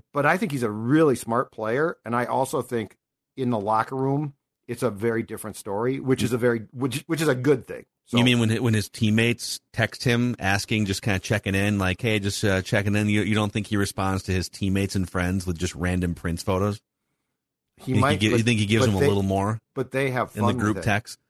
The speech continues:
Speaker 1: He, th-, they have fun with it. Poor Thomason, so offended he went to Denver.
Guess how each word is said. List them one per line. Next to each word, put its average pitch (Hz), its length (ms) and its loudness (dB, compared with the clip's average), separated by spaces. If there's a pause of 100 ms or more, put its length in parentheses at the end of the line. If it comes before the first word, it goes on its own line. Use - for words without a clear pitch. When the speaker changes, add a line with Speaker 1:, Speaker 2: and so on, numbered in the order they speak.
(160)
Speaker 1:
He, 147 220 -10
th-, 120 280 -14 (240)
they 135 180 0
have 117 200 -4
fun 113 180 -6
with 113 100 -10
it. - 60 -16 (240)
Poor 277 180 4
Thomason, 240 540 4
so 196 220 2
offended 202 400 2
he 190 60 0
went 180 160 0
to 190 60 -4
Denver. 240 460 0